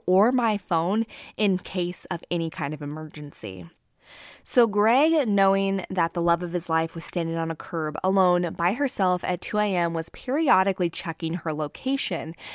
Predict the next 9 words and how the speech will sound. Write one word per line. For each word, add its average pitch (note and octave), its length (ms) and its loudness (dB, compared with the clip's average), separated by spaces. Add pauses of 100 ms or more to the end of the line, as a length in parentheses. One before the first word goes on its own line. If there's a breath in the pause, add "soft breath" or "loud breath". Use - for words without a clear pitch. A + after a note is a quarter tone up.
(140 loud breath)
to A3+ 100 2
make A#3 200 4
sure A#3 160 0
that F#3+ 100 -2
she F3+ 140 -2
arrived D#3+ 360 0
back D3+ 220 -4
home D3 220 -6
safely. D3+ 720 -4